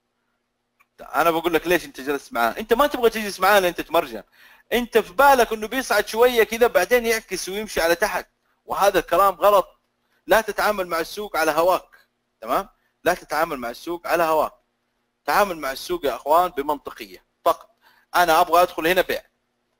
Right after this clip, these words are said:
ابيع هنا، هنا، وهنا، وهنا، اوزع اللوت تبعي الى اربع اقسام، ثلاث اقسام، وارص عشان ما يضرب عليك وقف الخساره.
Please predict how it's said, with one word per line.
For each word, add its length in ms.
ابيع 300
هنا، 320
هنا، 340
وهنا، 380
وهنا، 300
اوزع 340
اللوت 300
تبعي 320
الى 320
اربع 260
اقسام، 460
ثلاث 220
اقسام، 400
وارص 420
عشان 560
ما 220
يضرب 280
عليك 220
وقف 200
الخساره. 560